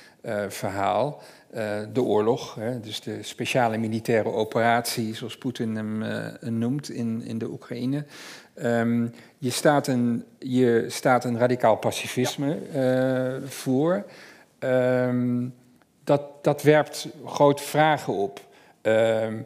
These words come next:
Speaker 1: eh, Oekraïne is overvallen door de Russen. Ehm, dit is een onrechtvaardige oorlog, vinden we met z'n allen.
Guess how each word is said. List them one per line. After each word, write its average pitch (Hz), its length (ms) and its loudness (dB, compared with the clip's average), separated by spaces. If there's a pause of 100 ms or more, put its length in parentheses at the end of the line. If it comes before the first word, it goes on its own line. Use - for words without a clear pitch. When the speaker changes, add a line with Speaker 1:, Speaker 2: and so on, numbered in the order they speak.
(280)
Speaker 1:
eh, - 420 -10
Oekraïne 123 500 -2
is - 260 -6
overvallen 127 640 4
door 131 140 4
de 120 120 0
Russen. 120 760 0
Ehm, 104 360 -6 (200)
dit 123 200 -4
is 110 120 -6
een 117 100 -4
onrechtvaardige 127 880 4
oorlog, 131 460 2
vinden 120 280 0
we 113 60 -2
met 117 200 -2
z'n - 160 -8
allen. 117 340 0